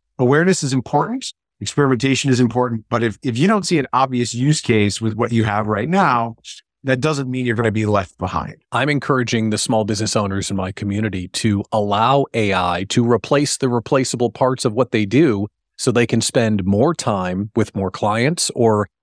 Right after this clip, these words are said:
Speaker 2: a higher level of service to the ones that they have. Embrace it, uh, and use it as quickly as possible, because there is an opportunity right now to save time and money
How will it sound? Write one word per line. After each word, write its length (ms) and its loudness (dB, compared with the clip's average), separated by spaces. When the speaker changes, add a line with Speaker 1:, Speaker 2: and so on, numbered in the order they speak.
Speaker 2:
a 80 -2
higher 320 2
level 300 2
of 100 -4
service 480 0
to 100 -6
the 80 0
ones 420 -4
that 140 -4
they 140 -4
have. 460 -2
Embrace 640 2
it, 240 0
uh, 180 -2
and 220 0
use 200 4
it 100 0
as 120 -2
quickly 300 0
as 100 -2
possible, 440 -2
because 320 0
there 180 0
is 100 0
an 100 2
opportunity 600 0
right 220 -2
now 300 -4
to 120 0
save 440 2
time 300 -2
and 120 0
money 380 2